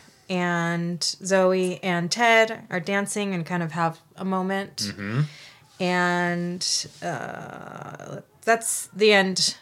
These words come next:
Speaker 1: of the episode, but then we get, like, a little tag at the end where Marshall's in the office at three A M, and Arthur's like, "Well, you might as well stay here," and he's like, "Yeah, I guess I will." Um, and then Ted introduces the idea of, like,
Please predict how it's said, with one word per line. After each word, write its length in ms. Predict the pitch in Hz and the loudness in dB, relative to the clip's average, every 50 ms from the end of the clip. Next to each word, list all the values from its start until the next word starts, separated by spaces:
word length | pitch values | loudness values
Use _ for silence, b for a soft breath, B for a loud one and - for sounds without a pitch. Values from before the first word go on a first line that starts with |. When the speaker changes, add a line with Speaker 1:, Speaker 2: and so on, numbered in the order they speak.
| _ _ - | _ _ -4
Speaker 1:
of 300 | 190 185 180 175 165 180 | -2 -2 -2 -2 -2 -2
the 120 | 185 190 | 0 0
episode, 580 | 185 180 - 185 170 - - 180 165 165 165 165 | 0 0 -2 -4 -4 -4 -2 -2 -2 -2 -2 -4
but 120 | 185 160 | -4 -4
then 180 | - 180 175 175 | -2 -2 0 0
we 100 | 175 170 | -2 -2
get, 380 | 156 185 180 175 170 170 - | 0 0 2 2 0 0 -4
like, 180 | 160 170 160 - | -8 -8 -8 -6
a 320 | 165 165 165 160 156 - - | -4 -2 -2 -2 -4 -6 -6
little 180 | 156 175 170 | -8 -8 -8
tag 280 | 165 - 202 208 196 196 | -8 -2 0 0 0 0
at 80 | 190 196 | 0 -2
the 100 | 190 190 | -2 -2
end 120 | 185 185 | 0 0
where 100 | 180 175 | 0 0
Marshall's 380 | 170 170 170 165 - 180 165 165 | 0 0 -2 -2 -2 -4 -4 -4
in 80 | 160 | -2
the 100 | 160 170 | 0 2
office 300 | 190 208 202 - 190 - | 2 2 2 0 -4 -6
at 100 | 202 196 | -6 -6
three 180 | - 196 196 196 | -4 0 2 4
A 40 | 196 190 196 | 4 6 6
M, 380 | 190 190 190 190 190 190 196 B B B B B B B B B - | 4 4 4 2 2 -2 -4 B B B B B B B B B -8
and 100 | 185 180 | -4 -2
Arthur's 380 | 175 175 170 - 180 170 170 - | 0 0 0 -2 -4 -4 -2 -4
like, 140 | 170 165 175 | -4 -4 -2
"Well, 200 | 208 226 247 - | -2 -2 -4 -4
you 100 | - 202 | -4 -2
might 120 | 202 196 | -2 0
as 120 | 196 196 190 | 0 -2 -2
well 120 | 196 190 175 | -2 -4 -2
stay 300 | - - 208 196 196 190 | -2 0 0 0 0 0
here," 320 | 190 180 165 160 160 165 | 0 -2 -2 -2 -2 -2
and 100 | 165 170 | -2 -4
he's 160 | 175 170 170 180 | -6 -6 -6 -8
like, 220 | 175 175 175 170 - | -8 -8 -8 -10 -10
"Yeah, 180 | - 190 185 | -10 -8 -6
I 80 | 180 175 | -6 -6
guess 280 | 170 190 190 180 - - | -6 -6 -8 -8 -8 -8
I 40 | 185 | -6
will." 420 | 185 196 208 190 175 170 175 - B B B B B B B B B B B _ | -4 -2 0 0 0 -2 -4 -6 B B B B B B B B B B B _
Um, 520 | 180 175 170 165 160 156 156 165 175 - - _ _ _ _ _ _ _ _ _ _ _ | -4 -4 -2 -2 -2 -2 -2 -4 -6 -10 -16 _ _ _ _ _ _ _ _ _ _ _
and 180 | - 180 180 180 | -2 0 0 0
then 460 | 175 170 165 165 165 165 165 170 - - - _ _ _ _ _ _ | 0 0 0 0 0 0 -2 -4 -6 -10 -18 _ _ _ _ _ _
Ted 400 | - - 190 175 170 165 160 165 - - - | -2 2 4 4 4 4 0 -4 -10 -12 -8
introduces 680 | - 190 180 180 180 165 175 175 175 170 - 180 170 160 | -4 -4 -2 -2 -2 -2 -2 -4 -4 -4 -4 -4 -4 -2
the 100 | 175 170 | 0 0
idea 260 | 165 160 170 170 165 | 0 0 0 0 0
of, 100 | 160 160 | 0 0
like, 360 | 160 156 151 147 - - - | -2 -2 -4 -4 -8 -16 -20